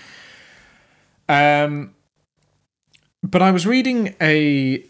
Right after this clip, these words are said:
reading a book recently, which I can't remember the title of or the author, which is awful and doesn't help you as a listener in any way, shape or form. But it's done by, um,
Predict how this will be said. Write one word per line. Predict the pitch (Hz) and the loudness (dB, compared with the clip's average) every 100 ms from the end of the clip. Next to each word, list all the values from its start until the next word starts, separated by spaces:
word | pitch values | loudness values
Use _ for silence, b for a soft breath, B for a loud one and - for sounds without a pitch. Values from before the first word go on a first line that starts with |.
| - | -2
reading | 175 190 190 | 2 4 2
a | |
book | 160 180 | 0 -2
recently, | 151 131 123 117 120 | 0 -2 -2 -4 -4
which | 117 113 | -4 -6
I | 131 | -8
can't | - 185 | -4 -4
remember | 131 151 139 | -2 -4 -4
the | 135 | -4
title | - 113 113 | 0 0 0
of | 113 117 | -2 -2
or | - 202 | -2 0
the | 156 120 | 2 0
author, | 110 - 127 | -2 -4 -4
which | 117 - | -4 -6
is | 131 | -4
awful | 175 160 - 120 117 | -2 -2 -2 -6 -6
and | 117 | -4
doesn't | 135 120 | -4 -4
help | 117 113 127 | -4 -6 -4
you | 123 | -4
as | 117 | -2
a | 120 | -4
listener | 120 - 127 113 | -4 -4 -4 -6
in | 113 | -4
any | 143 151 | -4 -2
way, | 135 127 | -2 -2
shape | - 117 117 | -2 -4 -6
or | |
form. | 113 - 120 104 107 b b b b _ - | -12 -6 -6 -6 -8 b b b b _ -2
But | 123 104 - | -2 -2 -6
it's | 120 - | -10 -6
done | - 156 170 | -4 -2 -4
by, | 160 147 139 135 123 110 - - | -2 -2 0 -2 -2 -6 -10 -8
um, | 123 117 113 110 107 117 | -4 -4 -4 -6 -10 -14